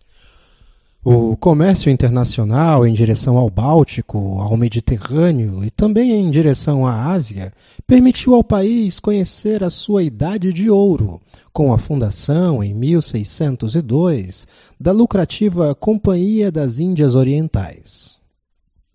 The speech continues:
Amsterdã tornou-se a principal praça financeira da Europa, graças a algumas técnicas bancárias encorajadas pelo Estado.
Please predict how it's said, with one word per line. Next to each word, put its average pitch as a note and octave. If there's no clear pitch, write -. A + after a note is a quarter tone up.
Amsterdã A#2+
tornou-se G3
a G3+
principal G#3
praça D#3+
financeira E3
da B2+
Europa, B2
graças G3
a G#3
algumas G#3
técnicas E3+
bancárias C3
encorajadas C3
pelo B2
Estado. -